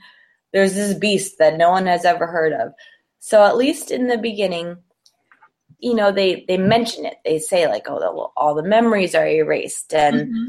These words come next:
Speaker 1: the path to get to the castle is hidden by a magic tree, apparently."
Speaker 2: Mm-hmm.
Speaker 1: And Kevin Kline as Belle's dad is just adorable.
Speaker 2: I want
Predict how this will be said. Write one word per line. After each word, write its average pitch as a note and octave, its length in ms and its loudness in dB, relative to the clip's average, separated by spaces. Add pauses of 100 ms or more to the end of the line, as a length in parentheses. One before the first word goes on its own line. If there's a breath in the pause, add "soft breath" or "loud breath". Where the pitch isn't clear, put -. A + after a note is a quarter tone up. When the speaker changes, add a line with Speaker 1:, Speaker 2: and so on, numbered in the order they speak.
(160)
Speaker 1:
the F3+ 80 0
path G#3 560 -2
to F#3 120 -6
get A#3 240 2
to G3 120 -10
the F3 100 0
castle D#3 500 -4
is D3 160 0
hidden G#3 540 2
by D3 180 4
a D3 460 2
magic F3 560 -2
tree, G3 320 -2
apparently." C#3 680 -6 (140)
Speaker 2:
Mm-hmm. C#4 800 -6 (2000 soft breath)
Speaker 1:
And F3 640 0 (120)
Kevin C4 360 0
Kline E3 480 2
as D#3 220 0
Belle's E3 320 0
dad C#3+ 500 -2 (260)
is F#3 560 -8 (320)
just G3 440 -6 (260)
adorable. G3 560 4
Speaker 2:
I - 140 0
want A#3 600 -6